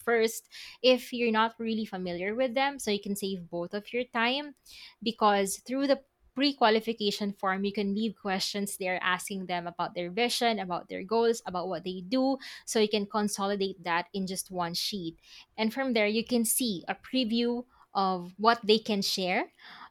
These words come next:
of the ideas that they can share with your audience, with your listeners,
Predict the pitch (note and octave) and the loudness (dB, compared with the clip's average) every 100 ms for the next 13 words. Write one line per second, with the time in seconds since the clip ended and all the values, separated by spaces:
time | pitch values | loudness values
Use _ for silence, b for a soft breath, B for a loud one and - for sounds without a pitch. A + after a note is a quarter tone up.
0 | _ G3+ G3+ A3 G#3+ G#3 F#3+ F#3 F#3 F#3 | _ -2 0 2 2 2 0 2 2 0
1 | G3 F#3 F#3+ F#3+ G3 F#3+ - F#3+ F#3+ F#3 | -4 -4 -4 -4 -2 0 0 0 0 2
2 | A3 A#3+ G#3+ G#3 - F3 F3 G3 C#4 D4+ | 6 6 6 2 4 2 2 0 0 -2
3 | - - G3+ F3+ A3 A3+ G3 - F#3 G#3+ | -6 -6 -6 0 0 0 -2 -4 -2 0
4 | B3 | -2